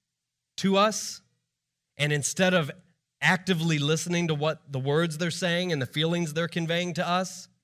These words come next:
instead, internally, I'm thinking about the counterpoint that I'm gonna make. I'm gonna tear down everything they just said. I'm gonna win.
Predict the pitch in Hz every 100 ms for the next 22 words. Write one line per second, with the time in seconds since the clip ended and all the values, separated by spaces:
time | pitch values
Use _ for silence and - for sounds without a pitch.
0 | _ _ _ 147 139 - 202 202 170 147
1 | 143 143 - 190 180 147 135 135 - _
2 | _ _ - 147 180 175 175 156 151 143
3 | 135 135 135 - _ _ 123 131 - 170
4 | 165 139 117 135 113 98 - - _ _
5 | _ _ 135 127 127 117 117 104 98 -
6 | _ _ _ _ _ 117 135 101 - 147
7 | 139 135 131 131 131 131 131 131 143 -
8 | - - - _ _ _ _ _ _ _
9 | _ _ _ _ _ _ - 131 104 101
10 | 139 101